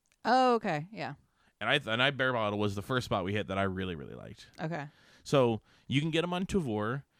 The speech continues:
Speaker 2: And when I was talking with a few friends, they're like, "Yeah, you know, I haven't had the best experiences with them on Tavour. Um, the beer was just okay." But when we got there, they had a lot of beer on tap. They had a hu-, you know, arcades.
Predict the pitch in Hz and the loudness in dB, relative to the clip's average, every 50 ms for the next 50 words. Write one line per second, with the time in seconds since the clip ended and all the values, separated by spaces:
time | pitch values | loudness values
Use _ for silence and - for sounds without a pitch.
0 | _ _ _ - 117 120 117 117 117 117 117 - 139 139 131 139 131 127 120 120 | _ _ _ -6 -4 -2 0 0 0 0 -2 -2 -4 -4 -4 -4 -4 -6 -6 -6
1 | 95 113 117 110 - - 165 160 151 135 117 110 107 110 104 107 107 113 - 110 | -6 -6 -6 -6 -4 -2 -2 -2 0 -2 -4 -4 -4 -4 -4 -4 -4 -6 -6 -6
2 | 123 165 170 160 147 139 131 127 117 - 151 160 151 143 139 151 139 123 107 104 | -6 -6 -6 -6 -6 -4 -4 -4 -4 -4 -6 -6 -4 -4 -4 -4 -4 -6 -6 -4
3 | 110 113 - - 131 - - - 151 135 139 147 147 - - 151 143 151 151 147 | -4 -4 -4 -6 -10 -10 -6 -6 -4 -4 -4 -4 -6 -8 -10 -12 -10 -8 -8 -8
4 | - - 151 151 147 - - 107 113 113 - - 120 117 131 131 131 131 135 135 | -6 -6 -6 -4 -4 -6 -6 -4 -4 -4 -6 -8 -8 -4 -4 -2 -2 -2 -2 -4
5 | 135 120 _ _ _ _ _ _ _ _ _ _ _ _ - 101 98 95 95 98 | -6 -8 _ _ _ _ _ _ _ _ _ _ _ _ -8 -6 -6 -6 -6 -8
6 | 101 107 123 - - 101 107 127 117 117 113 107 101 113 107 - 104 104 104 - | -10 -10 -10 -10 -8 -4 -2 0 2 2 2 0 0 -4 -6 -4 -2 -4 -4 -4
7 | - 110 101 98 110 135 131 131 101 143 139 151 160 135 135 135 143 143 - 156 | -4 -4 -4 -2 -4 -4 -4 -4 -2 -2 0 -2 -2 -2 -2 -4 -4 -4 -4 -4
8 | 147 156 143 127 120 117 110 110 107 113 120 123 135 143 160 156 143 139 135 147 | -4 -4 -4 -4 -2 -2 -4 -4 -4 -4 -4 -4 -4 -6 -8 -8 -8 -6 -4 -4
9 | 165 156 139 120 127 151 - _ - - _ _ _ _ _ _ _ _ _ _ | -4 -2 -2 -2 -2 -2 -4 _ -14 -20 _ _ _ _ _ _ _ _ _ _
10 | - - - - - - - _ _ _ _ - 107 107 113 120 113 110 110 104 | -20 -20 -20 -20 -20 -20 -20 _ _ _ _ -6 -4 -2 -2 0 0 -2 -2 -4
11 | - - - - - - 82 104 113 113 110 104 - 107 107 110 - - 156 151 | -8 -12 -18 -20 -18 -14 -10 -6 -2 -2 -2 -2 -2 -4 -4 -4 -4 -4 -2 -2
12 | 147 147 147 147 147 151 - - - - - | -2 -2 -4 -6 -8 -10 -14 -16 -16 -18 -18